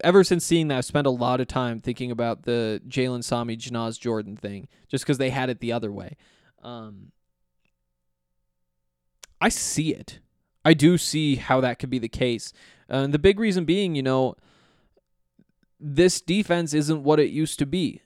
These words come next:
You know, a couple years ago when Jalen Sami was getting his first run, the idea was you just get up on that center, you be really big, and if somebody comes through either of those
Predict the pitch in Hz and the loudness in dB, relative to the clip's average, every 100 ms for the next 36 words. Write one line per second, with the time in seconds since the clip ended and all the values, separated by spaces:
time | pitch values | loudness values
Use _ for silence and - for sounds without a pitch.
0 | - 131 139 143 165 160 147 123 131 151 | -6 -2 0 2 4 4 0 -4 -4 2
1 | 156 151 139 190 170 135 127 131 127 143 | 4 6 8 6 6 6 6 4 2 2
2 | 135 147 143 135 127 151 143 127 120 - | 2 0 0 -2 -2 0 0 0 -4 2
3 | 208 180 135 123 123 131 _ _ _ 131 | 2 2 2 2 0 -6 _ _ _ -4
4 | 131 131 165 220 143 123 120 120 - _ | -2 -2 2 4 4 2 0 -2 -10 _
5 | _ _ _ _ 123 139 226 208 202 170 | _ _ _ _ -8 2 4 6 4 2
6 | - 180 185 175 170 151 104 - 160 127 | 2 4 6 4 2 2 -4 -4 -4 -4
7 | 110 131 _ _ - 156 220 202 180 151 | -8 -12 _ _ -4 0 2 2 4 4
8 | 180 160 135 160 127 113 - 135 135 180 | 6 4 2 0 0 -2 -6 -6 -2 -2
9 | 202 202 160 175 175 170 175 165 160 131 | 2 2 2 -2 -2 -2 0 0 0 -2